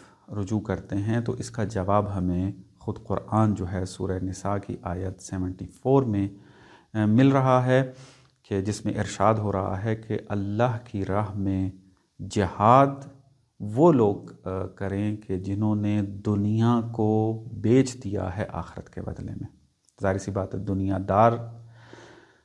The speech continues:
کبھی بھی جہاد جیسی عظیم فضیلت، آ، تک جو ہے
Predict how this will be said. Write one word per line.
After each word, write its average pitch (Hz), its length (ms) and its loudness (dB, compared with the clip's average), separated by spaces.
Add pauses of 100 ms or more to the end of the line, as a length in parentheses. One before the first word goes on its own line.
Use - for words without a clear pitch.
(160)
کبھی 139 260 6
بھی 120 500 2 (480)
جہاد 110 440 4 (120)
جیسی 107 520 -2
عظیم 107 420 -2
فضیلت، 98 1080 -2
آ، 95 380 0
تک 92 320 -4
جو 92 160 -4
ہے 95 400 -2